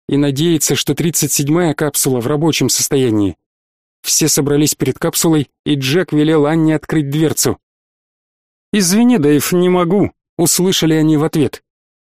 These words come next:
На какую-то секунду Джек растерялся, потом понял. "Отличная шутка, но давай не сейчас". "Простите, доктор Грир". Анна потянулась работающей рукой к панели управления.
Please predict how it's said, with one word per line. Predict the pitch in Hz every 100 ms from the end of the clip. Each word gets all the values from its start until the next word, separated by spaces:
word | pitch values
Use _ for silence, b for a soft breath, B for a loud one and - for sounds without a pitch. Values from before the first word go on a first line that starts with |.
| _
На | 104 95
какую-то | 120 - 165 151
секунду | 139 - 165 156 139
Джек | 123 151 -
растерялся, | 151 - 143 160 185 - 151 - _ _ _
потом | 160 - 180
понял. | 151 196 180 131 113 - _ _ _ _ _ _ _ _
"Отличная | - 180 190 190 - 170 160
шутка, | 160 165 - 156
но | 165 170 - -
давай | 139 165 180 196
не | 170
сейчас". | 147 156 139 160 147 - - _ _ _ _
"Простите, | - 185 175 - 220 160
доктор | 143 151 - 151
Грир". | 165 165 143 - _ -
Анна | 156 170 165
потянулась | - 151 165 175 175 -
работающей | 151 151 156 160 - 156
рукой | 156 180 175
к | -
панели | 165 151 156
управления. | 151 156 147 139 110 101